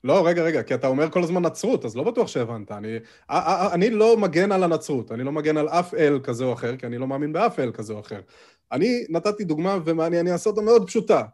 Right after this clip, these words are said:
אוקיי? יש לי פה, מי שלא, מי שיאזין לי בפודקאסט לא יראה את זה, אבל אני מחזיק את יד ימין ואת יד שמאל. ביד ימין יש לי ספר שנקרא תורה, ביד שמאל, או הפוך, ביד שמאל יש לי, אה, ספר שנקרא ספיידרמן, או קומיקס שנקרא ספיידרמן.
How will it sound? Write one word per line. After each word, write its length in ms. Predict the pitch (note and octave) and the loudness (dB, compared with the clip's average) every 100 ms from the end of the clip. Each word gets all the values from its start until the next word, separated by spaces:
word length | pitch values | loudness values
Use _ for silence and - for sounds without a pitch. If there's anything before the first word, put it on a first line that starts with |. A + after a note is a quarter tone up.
| _ _ | _ _
אוקיי? 280 | C#3+ G3+ F#3 | -8 -2 -2
יש 140 | F3+ | 0
לי 80 | F#3 | -2
פה, 380 | F3+ F3 D#3+ D3+ | 0 2 4 4
מי 120 | D3 | 2
שלא, 360 | D3+ E3+ D3+ C#3 | -2 0 0 0
מי 80 | C#3+ | -2
שיאזין 400 | D3 D#3 C3+ D3+ | -2 -2 0 0
לי 60 | D3 | 0
בפודקאסט 420 | C3+ D3+ D3 - | 0 0 0 2
לא 60 | |
יראה 180 | D3+ D3 | 4 4
את 60 | C3+ | 2
זה, 80 | A#2 | -2
אבל 120 | A2 | -6
אני 120 | A2+ | -6
מחזיק 320 | A2+ B2+ D#3+ | -8 -8 -6
את 40 | C3+ | -2
יד 140 | C#3+ | -2
ימין 280 | C3+ D3+ G3 F#3 _ _ _ | -2 -2 -4 -6 _ _ _
ואת 140 | B2 C3 | -4 0
יד 140 | C#3+ | -2
שמאל. 320 | - D#3+ A#2+ G2+ _ _ A#2+ | -2 -2 -2 -4 _ _ 0
ביד 240 | C#3+ F#3 | 2 4
ימין 200 | F3 F3+ | 2 0
יש 160 | F3 - | -2 -4
לי 80 | |
ספר 360 | C3 G#3 G3+ G3 | -2 -2 0 -2
שנקרא 440 | F3+ C#3+ B2+ D#3 | -4 -8 -2 0
תורה, 460 | D#3+ - D#3 C#3 G2 | 0 2 4 4 0
ביד 260 | A2 D3+ E3 | 0 0 0
שמאל, 480 | - D#3 F3+ G3 G3 F#3+ _ _ | -4 -2 0 0 -2 -8 _ _
או 140 | B2 A2+ | -6 -6
הפוך, 280 | A2 A#2 - | -6 -8 -4
ביד 260 | B2 D#3+ D3+ | 0 2 0
שמאל 360 | - E3+ G3+ F#3+ - _ _ | -6 0 2 2 -2 _ _
יש 240 | C#3+ D#3 E3+ | -2 0 0
לי, 240 | D#3+ D#3+ - | 0 0 -2
אה, 160 | B2 B2 | -2 -2
ספר 260 | F#3 F#3 | -2 -4
שנקרא 480 | F3 C3 B2+ D3+ D3+ | -6 -6 -2 -2 -2
ספיידרמן, 640 | - - E3+ D3+ A#2 G2 G2 _ _ _ | 0 2 4 4 0 -4 -16 _ _ _
או 80 | A#2+ | -6
קומיקס 360 | - E3 D3 - | -2 0 -2 -6
שנקרא 280 | A#2+ A#2+ | -8 -6
ספיידרמן. 580 | C#3+ - D#3 C3+ G#2+ G2 | -6 0 2 2 -2 -8